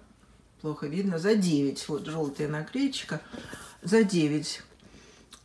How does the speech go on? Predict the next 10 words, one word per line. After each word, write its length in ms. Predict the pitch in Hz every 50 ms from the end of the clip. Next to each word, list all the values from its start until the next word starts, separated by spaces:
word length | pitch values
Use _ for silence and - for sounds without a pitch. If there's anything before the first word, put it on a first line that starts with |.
| _ _ _ _ _ _ _ _ _ _ _ _ _ _ _ _ _ - - -
Она, 340 | 190 202 208 220 220 220 214
конечно, 600 | - 202 202 208 208 208 196 190 - - 190 185 185 180 175 175 175 170 165 - - - - - - - - - -
отцветает, 1000 | 175 175 - - - - 165 165 - - 247 285 359 359 311 269 196 185 - - - - -
вот 300 | 160 160 160 185 - -
поэтому 600 | - 180 185 196 202 202 - 185 175 170 165 165 - - - - - - - - - - - - -
вот 260 | - 151 170 165 - -
такая 520 | - 151 151 - 165 156 156 151 147 143
она, 320 | 143 147 143 143 147 147 - - - _ _ _ _ _ _ _ _ _ _ _ -
э, 300 | - 139 139 131 139 135 127 - - - - _ _ -
уцененная. 800 | 190 - - 226 233 214 190 151 135 131 127 131 131 131 143 156